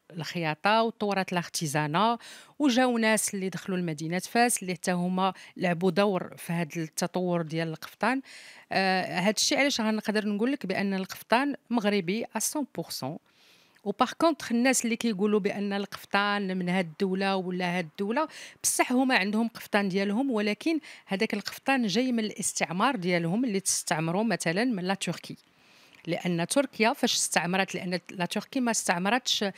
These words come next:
العثمانيين، ما استعمروش، آه، المغرب، آه، لان كان واحد، كانوا غادي يدخلوا عندنا، ومن بعد حنايا كنا ضربنا البرتغال كما كنعرفوا في ليستواغ اي تو،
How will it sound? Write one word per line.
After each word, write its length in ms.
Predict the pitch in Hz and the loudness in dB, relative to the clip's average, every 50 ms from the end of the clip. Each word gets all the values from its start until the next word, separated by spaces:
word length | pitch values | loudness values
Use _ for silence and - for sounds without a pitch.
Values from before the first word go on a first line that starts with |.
| - - - - - | -12 -20 -18 -6 -2
العثمانيين، 580 | 151 170 - - 214 202 214 226 240 262 269 254 | 0 0 2 2 2 2 4 4 2 2 2 2
ما 60 | 233 | 2
استعمروش، 720 | - - - 196 170 170 180 202 233 262 254 - - - 202 | 0 2 2 2 2 2 2 2 2 2 2 0 0 0 2
آه، 400 | 196 190 180 175 170 165 175 - - - - - - | 2 4 4 4 2 2 0 -4 -8 -16 -18 -4 0
المغرب، 400 | 180 185 196 160 170 165 147 135 - - - - _ _ _ _ _ _ _ _ _ _ _ - - - - _ - | 4 4 4 4 4 2 2 0 -4 -8 -16 -18 _ _ _ _ _ _ _ _ _ _ _ -20 -20 -20 -20 _ -4
آه، 200 | - 143 156 151 | -2 -2 0 0
لان 340 | 147 160 - 180 185 185 180 | -2 -2 -2 -2 0 0 0
كان 220 | 180 - 196 190 | 0 0 0 0
واحد، 240 | 185 180 175 - 190 | 2 0 0 0 -2
كانوا 360 | - - - - 202 196 202 | -6 -8 -4 -4 0 0 2
غادي 200 | 190 208 196 254 | 2 2 2 2
يدخلوا 340 | 240 180 - - 160 190 180 | 0 -2 -4 -6 -4 -2 -2
عندنا، 320 | 151 147 165 170 185 208 | -2 -2 -2 0 2 2
ومن 120 | 220 220 190 | 2 0 0
بعد 160 | 180 175 - | 0 0 -2
حنايا 320 | - - 180 180 175 175 | -2 -2 -2 0 0 0
كنا 240 | 170 - - 185 180 | -2 -2 -4 -6 -6
ضربنا 300 | 160 170 170 160 170 180 | -2 -2 -2 0 0 0
البرتغال 760 | 175 175 - - 175 - - - 170 156 139 175 180 180 185 | 0 -2 -2 -6 -6 -4 -2 -2 -2 0 2 2 2 2 2
كما 260 | 180 - 180 165 156 - | -2 -6 -4 -4 -4 -2
كنعرفوا 460 | - 165 160 151 151 151 - - 151 | 0 2 2 2 0 -2 -4 -6 -8
في 100 | 135 151 | -6 -4
ليستواغ 520 | 160 147 - - 156 151 147 156 151 143 | -4 -2 -4 -4 -2 0 0 2 0 0
اي 80 | 151 151 | -4 -4
تو، 220 | - - 254 277 | -2 0 0 0